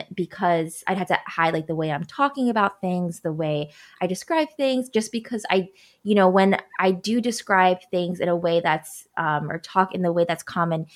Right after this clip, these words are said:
in my community, I feel like other people look at me like, you know, I'm, I don't make any sense. Like, I have four eyes all of a sudden. So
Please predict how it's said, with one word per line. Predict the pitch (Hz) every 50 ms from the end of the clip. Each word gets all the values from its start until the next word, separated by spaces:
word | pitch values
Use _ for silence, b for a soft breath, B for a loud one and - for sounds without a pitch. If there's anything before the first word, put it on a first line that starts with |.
| b b b
in | - 175 170
my | 170 185 240
community, | 254 - - 220 202 175 175 175 202 170 175 170 - -
I | 190 196
feel | - - 262 269 269
like | 269 269 262 - - -
other | 226 226 254 254
people | 254 262 240 262 254 220
look | 220 220 247
at | 247 233
me | 233 240 233
like, | 226 220 214 220 214 _ b b b b b b b b
you | 220 214
know, | 208 202 196 190 -
I'm, | - 190 196 196 196 196 196 196 196
I | 190 190
don't | 190 208 214 208
make | 226 220 226
any | 220 226 214
sense. | - - 302 233 175 -
Like, | - 180 180
I | 175
have | 180 185 185 185 185 - -
four | - 196 190 202 202 202 208 202 196 196 B B B B B -
eyes | 175 180 202 226 240 247 196
all | 180 170 170
of | 170 165
a | 180 165
sudden. | - - 175 - - 76 - 185 190
So | - - 185 175